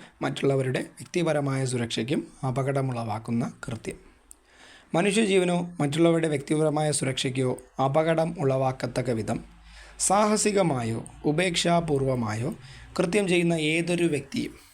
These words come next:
കുറ്റകരമായ ശിക്ഷയ്ക്ക് അർഹനാണ്. അപ്പോൾ എന്താണ്? ഐ പി സി സെക്ഷൻ മുന്നൂറ്റി മുപ്പത്താറാണ് പറഞ്ഞത്. ജീവനും മറ്റുള്ളവരുടെ വ്യക്തിപരമായ സുരക്ഷയ്ക്കും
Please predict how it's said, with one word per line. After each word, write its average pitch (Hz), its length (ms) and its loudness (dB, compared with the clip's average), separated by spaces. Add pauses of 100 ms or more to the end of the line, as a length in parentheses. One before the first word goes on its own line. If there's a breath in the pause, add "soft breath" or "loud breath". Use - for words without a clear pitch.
(220 loud breath)
കുറ്റകരമായ 135 600 0
ശിക്ഷയ്ക്ക് - 400 -2 (280)
അർഹനാണ്. 117 440 -4 (300 loud breath)
അപ്പോൾ - 200 -6
എന്താണ്? 127 300 2 (340 loud breath)
ഐ 123 120 -2
പി 135 120 -2
സി 135 140 -2
സെക്ഷൻ 139 280 -2
മുന്നൂറ്റി 131 340 0
മുപ്പത്താറാണ് 131 560 0
പറഞ്ഞത്. 120 320 -2 (380 loud breath)
ജീവനും 127 460 -2 (120)
മറ്റുള്ളവരുടെ 127 640 -2 (100)
വ്യക്തിപരമായ 127 640 -2
സുരക്ഷയ്ക്കും 127 500 -2